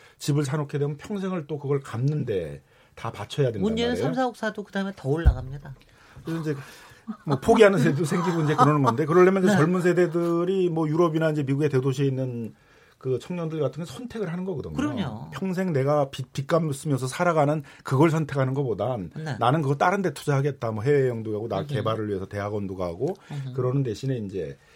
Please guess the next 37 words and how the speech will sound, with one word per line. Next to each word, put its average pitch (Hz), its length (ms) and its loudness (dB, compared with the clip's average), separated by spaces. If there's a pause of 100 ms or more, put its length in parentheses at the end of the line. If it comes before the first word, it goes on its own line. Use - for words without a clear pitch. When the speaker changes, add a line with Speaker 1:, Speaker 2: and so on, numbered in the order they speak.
(100)
Speaker 1:
임대차를 117 520 2
하겠다 135 420 -4
이렇게 101 160 -6
하는 139 160 0
건데 95 380 -4 (260)
그러려면 190 460 8
임대차가 147 580 -2
안정화가 131 520 0
돼야죠. 80 180 -6
Speaker 2:
그럼요. 180 160 4
Speaker 1:
그러니까 69 260 -6 (140)
Speaker 2:
그럼요. 90 180 -6
Speaker 1:
민간 127 300 4
임대차에 117 420 -2
가도 107 220 -2
임대료가 104 320 -2
많이 104 240 -4
안 98 80 -4
오른다. 90 340 -4
무슨 131 200 -6
Speaker 2:
음흠. 123 60 -8
Speaker 1:
공공임대주택이 98 800 -6
있다. 110 180 -8
이렇게 151 300 -4
돼야 92 180 -4
되는데 82 520 -8 (340)
우린 156 240 0
이게 131 240 4
무방비가 143 580 4
되니까 123 380 -2 (220)
선택의 240 500 -6
여지가 120 300 4
없어요. 107 240 -6
청년들이 120 500 -4
다 110 180 -8
주거빈곤층인데 107 1080 -4
Speaker 2:
글쎄. 120 320 -8